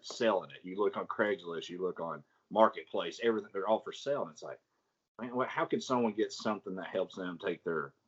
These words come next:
get their son, their daughter off of the internet, get them outdoors, get them, like I said, they don't have to fish. This was a recreational, improve your boat, make it more enjoyable, 'cause that's how I was. I was out there just like,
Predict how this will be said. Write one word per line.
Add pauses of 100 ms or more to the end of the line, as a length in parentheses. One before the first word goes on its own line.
(580)
get
their
son,
their
daughter
off
of
the
internet,
get
them (480)
outdoors,
get
them,
like
I
said,
they
don't
have
to (180)
fish.
This
was
a (260)
recreational, (460)
improve
your
boat,
make
it
more
enjoyable,
'cause
that's
how
I
was.
I
was
out
there
just
like,